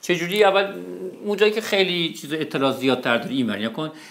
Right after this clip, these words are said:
سه، یک، این باید حتماً چند باشه دیگه؟ نباید تکراری بده دیگه. نه سه، نه یک، پس این چند؟ این دوه. ایکس رو پیدا کردی. خب، دوه. این دو این یکی، این حتماً چند؟ این سه.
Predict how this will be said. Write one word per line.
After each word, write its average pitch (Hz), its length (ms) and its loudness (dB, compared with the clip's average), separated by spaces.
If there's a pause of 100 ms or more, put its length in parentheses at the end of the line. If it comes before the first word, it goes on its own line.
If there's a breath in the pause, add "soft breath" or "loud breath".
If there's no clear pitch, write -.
سه، - 200 2
یک، 185 360 4
این 220 100 4
باید 208 160 6
حتماً 185 200 0
چند 196 260 2
باشه 165 260 -2
دیگه؟ 110 240 -4
نباید 139 320 0
تکراری 147 320 -4
بده 113 180 -4
دیگه. 110 200 0
نه 131 80 0
سه، 131 260 -2
نه 117 140 0
یک، 139 240 -2
پس 143 160 -4
این 143 80 -8
چند؟ 135 200 -2
این 127 100 -2
دوه. 113 240 -2
ایکس 110 280 -8
رو - 60 -10
پیدا 98 160 -12
کردی. - 320 -20
خب، 170 320 0
دوه. 123 200 0 (680 loud breath)
این 226 180 6
دو 220 100 2
این 208 180 6
یکی، 190 200 0
این 214 100 4
حتماً 202 180 0
چند؟ 196 280 -2
این 180 120 -4
سه. 127 280 -4